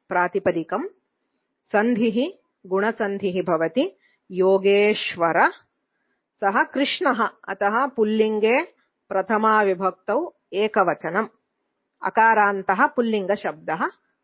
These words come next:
अतः योगेश्वरः। यत्र योगेश्वरः कृष्णः, यत्र पार्थो धनुर्धरः,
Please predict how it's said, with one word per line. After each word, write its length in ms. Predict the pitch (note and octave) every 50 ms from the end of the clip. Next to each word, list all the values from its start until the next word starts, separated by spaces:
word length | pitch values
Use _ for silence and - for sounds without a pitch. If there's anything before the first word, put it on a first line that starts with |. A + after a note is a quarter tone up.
| - -
अतः 320 | A3 A#3 A#3+ G#3 F#3+ D4
योगेश्वरः। 1400 | G4+ D#4+ B3 G#3+ G#3+ G#3+ G#3 G3+ G#3+ A3 A#3+ C#4+ D#4+ - - - F#3+ F3+ E3 D3 D3 - - D3 D#3 D#3 C#3+ - - F#2+ - _ _ _ _ _ _ _ _ _ _ _ -
यत्र 460 | F3+ F#3+ G3 G3 _ - B3 D#4 F4+ - - _ _ _ -
योगेश्वरः 840 | F#3+ G3 G#3 A3 G#3+ A3+ A3+ A3+ A3+ G#3+ - - G3+ F#3+ F3+ A3 -
कृष्णः, 880 | - _ - - G3 F3 - - - E3+ D3+ - E3+ D#3+ E3+ E3+ D#3 - E3+ - _ _ _ _ _ _ -
यत्र 280 | A3 G#3+ - - G#3+
पार्थो 560 | G3 G3 F3+ E3 D3+ - - - F3 E3+ G#3+
धनुर्धरः, 720 | A3 G#3+ F#3+ F#3 F3 E3 F3 - - - - - D3+ - -